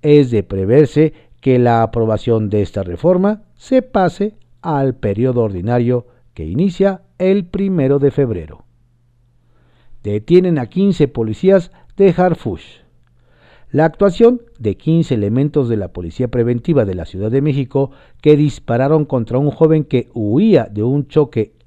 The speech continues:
lam-, laminero y murió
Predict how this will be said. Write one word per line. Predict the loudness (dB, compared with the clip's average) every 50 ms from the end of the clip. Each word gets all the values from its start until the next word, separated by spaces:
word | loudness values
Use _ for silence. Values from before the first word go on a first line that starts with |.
| _ -4
lam-, | -2 0 2 2 2 0 -2 -2 -4 -6 -10 _ _
laminero | -6 -4 -2 -2 -2 0 0 2 2 0 0 -2 -8 _ _ _ _ _ _ _ _ -20 -20 -20 -12 -4
y | 2 4 4 4
murió | 4 4 2 2 2 0 0 0 -2